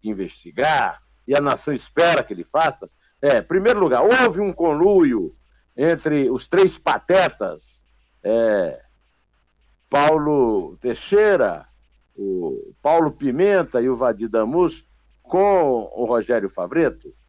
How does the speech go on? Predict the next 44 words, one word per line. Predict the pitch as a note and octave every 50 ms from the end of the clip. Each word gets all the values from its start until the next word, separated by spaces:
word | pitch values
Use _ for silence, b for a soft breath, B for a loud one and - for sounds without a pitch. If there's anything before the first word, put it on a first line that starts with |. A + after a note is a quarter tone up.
| _ _ _ _ _
Como | D#3+ F#3 A3+
é | - A3
que | -
foi | - G#3 E3+
feito | - - G#3 G3+ G3 E3+
esse | E3 D#3 - C3
tramor-, | - C#3 B2+ A2 G2+ G2 F#2 D#2 - _ _ -
essa | - C#3 - D#3 B2+
tramóia? | - D3 C#3 A#2+ A2+ A2 G2+ F#2+ E2+ F2+ A2
Isso | C#3+ D#3+ - -
tem | - - A3+ A3
que | - -
ser | - A#3+ B3+ B3 G#3 - _ _
apurado. | _ - F3 - A#3+ B3 G3 E3 D#3+ F3+ G3 G3+ E3+ C3 G#2 D#2+ D2 - _ _ _ _ -
Essa | - - C4 - - A3+
é | -
que | - F#3
é |
a | D#3+
verdade | C#3 D3 C3 B2 A2+ C3 B2 A2+ G#2+
dos | G#2+ G#2 - -
fatos. | - - G2 F2 D#2 - _ _ _ _ _ _ _
Não | F#3 G#3+ A#3+
ficar, | A#3 - A#3 - F#3+ E3+ D3 A2+ - - _ _ _ -
não, | E3 F3+ D#3+
tem, | - F#3 F3 D#3 C3+
tem | - - - E3 D3+ D3
oito, | F3 G#3 G#3+ G3 F3+ D#3+ - - D#3 D3 C3+ A#2 G#2 F#2+ F2+ D2+ - - F#2+
é, | G2 G2+ G2+ G2 G2 F2+ E2 D2 - _ _ _ _ _ _ _ _ _ _ _ _ - - - - - - _ _ _ _ _ _
oito | - C#3 F3 F3 E3 - C#3
processos, | - C#3 B2 G#2+ - - D#3+ E3 C#3+ - - - E2+ F#2
né, | G#3 F#2
abertos | E2+ D#2 B2 B2 - - - - -
contra | - A2+ A#2 A2+ - - F#2 E2 D2+ - _ _ _ _ _ _ _ -
o, | D2 F2+ F#2+ F#2+ F#2 F2+ F2 E2+ D#2+ D#2 - -
o | G2 -
Favreto | - B2 G#2 G2+ C#3 F3+ F3+ E3 - D3
e | B2
mais | A#2+ A#2 A2 F#2+ -
dois | C3 C3+ B2+ C3
contra | - - A#2+ A2+ A2 A#2 B2
o | A#2
Moro, | B2+ E3 F#3 F3 C3 A2+ G2
né? | A2+ B2+ A#2+